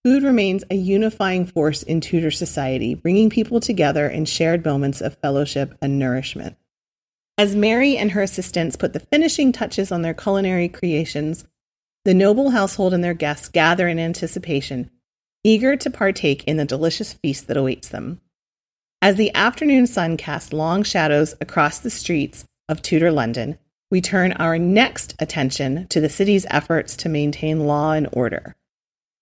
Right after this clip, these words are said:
And we meet our next friend, William, a constable who's been tasked with patrolling the streets and ensuring the safety and well-being of its inhabitants. He's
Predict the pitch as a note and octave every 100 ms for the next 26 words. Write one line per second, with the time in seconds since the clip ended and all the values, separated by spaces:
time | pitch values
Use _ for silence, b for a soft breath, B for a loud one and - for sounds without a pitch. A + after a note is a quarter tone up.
0 | _ _ _ - F#3 F#3 F#3 F3+ F3 F#3
1 | A3 - - C#3+ C3 C#3+ D#3+ G#3 F#3 G#2
2 | C#3+ _ _ _ - - - A#3+ B3 -
3 | D#3 C3+ D3 D3+ - D3 - G3 G3 -
4 | F3+ E3 - - F#3 F#3 G#3+ G#3+ - C3
5 | G2+ - - D#3 D#3 - D#3+ D#3 C#3+ -
6 | F#3 G3 B3 B3 - D#3 D3 E3 D#3+ D3
7 | D3 - D3 D3 C3 C#3+ - B2+ - -
8 | - - - _ _ _ _ _ _ -
9 | A#3